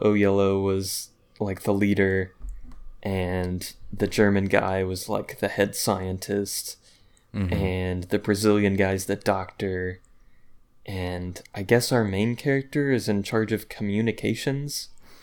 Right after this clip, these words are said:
Speaker 2: Which made me confused how she, like, took control at the end. I was
Speaker 1: I
Speaker 2: like, "Do you
Speaker 1: know.
Speaker 2: know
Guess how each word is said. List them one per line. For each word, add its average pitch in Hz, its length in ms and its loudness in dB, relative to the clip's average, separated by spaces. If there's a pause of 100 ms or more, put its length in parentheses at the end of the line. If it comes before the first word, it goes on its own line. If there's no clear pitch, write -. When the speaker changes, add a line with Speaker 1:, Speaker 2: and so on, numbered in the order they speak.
(220)
Speaker 2:
Which 95 260 2
made 120 240 12
me 117 100 6
confused 113 540 6
how 107 300 8
she, 123 420 4
like, 101 320 6 (320)
took 123 180 8
control 120 540 10
at 139 120 6
the 147 100 8
end. 151 160 8
I 147 60 12
was - 180 2
Speaker 1:
I 143 100 12
Speaker 2:
like, 180 100 10
"Do 127 60 10
you 202 120 12
Speaker 1:
know. 180 120 10
Speaker 2:
know 170 380 10